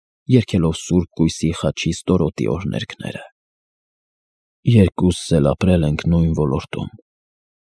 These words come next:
Նախքան մեր հանդիպումն այստեղ, դուք ճանապարհ ընկաք արևելքից, ես արևմուտքից։ Հուսահատ մի շարժումով կոմսուհին ցնցեց գլուխը։ «Արևելքը ձեզ, արևմուտքն ինձ», ասաց նա։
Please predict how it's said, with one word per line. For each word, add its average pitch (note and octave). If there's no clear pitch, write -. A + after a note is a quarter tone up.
Նախքան C3
մեր G2+
հանդիպումն F2
այստեղ, F2
դուք B2+
ճանապարհ G#2
ընկաք F2+
արևելքից, E2+
ես G2+
արևմուտքից։ C#2+
Հուսահատ D3+
մի C3
շարժումով A#2
կոմսուհին G#2+
ցնցեց -
գլուխը։ -
«Արևելքը A#2
ձեզ, A2
արևմուտքն F#2
ինձ», -
ասաց -
նա։ -